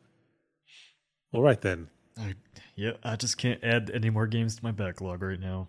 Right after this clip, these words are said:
Speaker 2: It's
Speaker 1: <laughs>
Speaker 2: that was my, uh, I mean, I, I tried to get 'em all caught up before the end of this month, and that has not happened, and, and as our review list would seem, it seems the s-, end of the summer drought is here.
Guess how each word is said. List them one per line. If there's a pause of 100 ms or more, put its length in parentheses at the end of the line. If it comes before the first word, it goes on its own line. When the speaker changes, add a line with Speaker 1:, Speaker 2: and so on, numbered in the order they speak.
(120)
Speaker 2:
It's
Speaker 1:
<laughs>
Speaker 2:
that
was
my,
uh, (920)
I
mean,
I,
I
tried
to
get
'em
all
caught
up
before
the
end
of
this
month,
and
that
has
not
happened,
and, (260)
and
as
our
review (280)
list
would
seem,
it
seems
the (140)
s-,
end
of
the
summer
drought
is
here.